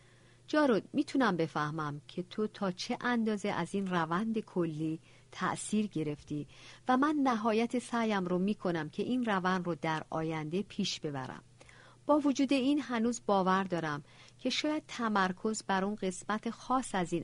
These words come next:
اندیشه ها که در تو تأثیر گذاشته ارزش داشته باشه. می‌تونم به همین آخری که الان خوندی یه نگاهی بکنم؟ جارود لحظه‌ای درنگ کرد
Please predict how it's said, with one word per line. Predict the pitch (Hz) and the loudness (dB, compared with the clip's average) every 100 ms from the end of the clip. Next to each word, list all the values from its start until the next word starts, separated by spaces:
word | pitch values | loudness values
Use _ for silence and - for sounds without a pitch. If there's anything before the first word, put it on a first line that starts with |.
| - | -4
اندیشه | 160 160 156 - 156 | -6 -6 -6 -6 -6
ها | 160 156 151 - - - | -2 -4 -4 -12 -20 -8
که | 202 | 0
در | 202 190 | 2 2
تو | - 240 | 0 -6
تأثیر | - 190 185 - 233 | -4 -4 -2 0 0
گذاشته | 175 160 156 156 - 170 175 180 - - - | 0 0 -2 -4 -4 0 0 -2 -12 -20 -2
ارزش | 220 240 220 262 - - | 2 2 4 0 0 -2
داشته | 156 - 143 | -4 -4 -6
باشه. | 131 147 - - - - - - - | -6 -8 -10 -14 -20 -20 -20 -20 -8
می‌تونم | 381 339 320 311 | -2 2 4 4
به | 247 | 2
همین | 254 277 254 - | 2 2 0 2
آخری | 202 214 - 254 247 247 | 4 4 2 0 2 0
که | - 220 - 196 | 0 0 0 0
الان | 202 - - 262 233 | 0 0 2 2 2
خوندی | - 180 165 185 | -2 -2 0 0
یه | 185 180 | 2 4
نگاهی | 180 175 165 175 | 2 2 0 0
بکنم؟ | 160 160 170 160 160 165 190 - - - - - - - - | -2 -4 -4 -2 -2 -4 -6 -14 -20 -20 -20 -20 -20 -20 -2
جارود | 294 311 330 277 | 4 6 8 8
لحظه‌ای | 240 - 220 | 6 4 4
درنگ | 190 170 143 147 | 4 4 2 -2
کرد | - - | -8 -10